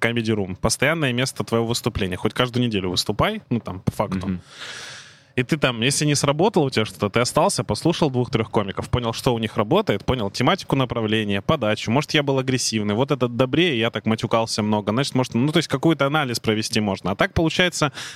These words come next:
Speaker 1: ты зашел, выступил хорошо, плохо, п-, плохо, если плохо, ты выступил плохо и просто ушел. И ты не знаешь, то есть тебе все равно надо анализировать исключительно интуитивно теперь материал. Ну, или писать новый.
Speaker 2: Так, э, слушай, просто видишь,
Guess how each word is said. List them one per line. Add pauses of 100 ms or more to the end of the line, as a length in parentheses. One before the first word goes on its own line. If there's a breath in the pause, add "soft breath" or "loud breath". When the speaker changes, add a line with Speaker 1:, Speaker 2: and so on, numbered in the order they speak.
(120)
Speaker 1:
ты
зашел,
выступил
хорошо,
плохо, (220)
п-,
плохо,
если
плохо,
ты
выступил
плохо
и
просто
ушел.
И
ты
не
знаешь,
то
есть
тебе
все
равно
надо
анализировать (260 soft breath)
исключительно
интуитивно
теперь
материал. (200 soft breath)
Ну,
или
писать
новый. (340 loud breath)
Speaker 2:
Так,
э,
слушай,
просто
видишь,